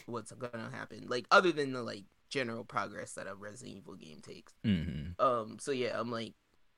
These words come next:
Speaker 1: probably just past Krauser.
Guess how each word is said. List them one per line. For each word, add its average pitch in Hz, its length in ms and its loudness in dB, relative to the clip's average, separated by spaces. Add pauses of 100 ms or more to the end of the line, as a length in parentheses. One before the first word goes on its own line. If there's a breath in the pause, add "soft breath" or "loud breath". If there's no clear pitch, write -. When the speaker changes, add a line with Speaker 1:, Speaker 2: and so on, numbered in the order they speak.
(420)
Speaker 1:
probably 135 1160 4 (200)
just 139 640 -2
past 151 500 0
Krauser. 160 760 2